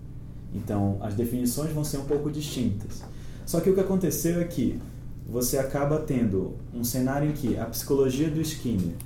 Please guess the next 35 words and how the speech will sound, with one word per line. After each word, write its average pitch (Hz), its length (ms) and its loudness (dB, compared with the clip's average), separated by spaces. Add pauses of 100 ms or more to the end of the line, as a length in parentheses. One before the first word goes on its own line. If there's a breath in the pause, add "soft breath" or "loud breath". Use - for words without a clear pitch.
(260 loud breath)
ela 113 160 0
começa 120 420 2
a - 60 0
ter 104 260 4
um 101 140 2
conjunto 113 440 0
de 104 140 0
adeptos 101 720 0
que - 120 -2
tem 120 200 -2
um 117 80 6
tipo 165 340 2
de 139 60 0
formação 123 640 0
e 123 40 0
uma 120 120 2
linguagem, 113 680 0
um 110 60 2
jargão 110 340 2
científico 131 580 0
muito 151 240 0
diferente 151 520 -2
dos 147 100 -4
demais. 123 540 -2 (960 loud breath)
E 123 160 6
aí 123 220 8
você 156 320 2
tem... 104 440 0
e 123 180 8
a-, - 180 4
e 147 80 6
esse 175 180 2
grupo 123 260 2
do 95 80 0
Skinner, 98 520 0